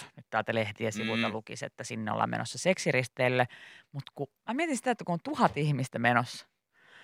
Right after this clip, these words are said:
Speaker 1: niin väkisinkin siinä sitten saattaa tulla semmoinen, että sä oot siinä aulassa odottamassa laivaan pääsyä ja katsot, että ei saakeli. Tuolla on Aune töistä.
Speaker 2: Niinhän se
Speaker 1: Tuolla on Aune meidän.
Speaker 2: H-, H R Aune.
Speaker 1: H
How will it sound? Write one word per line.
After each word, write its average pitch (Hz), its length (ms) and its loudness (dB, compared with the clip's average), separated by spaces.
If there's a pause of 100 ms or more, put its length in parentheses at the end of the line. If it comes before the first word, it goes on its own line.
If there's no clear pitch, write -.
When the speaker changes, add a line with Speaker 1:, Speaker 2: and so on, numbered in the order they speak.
(300)
Speaker 1:
niin 170 160 0 (1800)
väkisinkin 240 540 2
siinä 165 300 2
sitten 147 260 -4
saattaa 147 360 6
tulla 139 180 0
semmoinen, 131 300 0
että 120 80 -4
sä 147 80 6
oot 139 100 6
siinä 123 240 6 (680)
aulassa 139 480 10
odottamassa 127 600 6 (160)
laivaan 120 440 10
pääsyä 107 360 2
ja - 60 -2
katsot, - 280 -4
että - 240 -20
ei 151 260 -6
saakeli. - 520 -18 (960)
Tuolla 165 200 8
on - 60 10
Aune 123 280 12
töistä. - 340 -4
Speaker 2:
Niinhän 85 220 -14
se - 120 -16 (720)
Speaker 1:
Tuolla 226 200 6
on - 60 12
Aune 143 260 10
meidän. 110 280 4
Speaker 2:
H-, - 40 -4
H 110 220 12
R 85 120 4
Aune. 139 340 10
Speaker 1:
H 190 40 6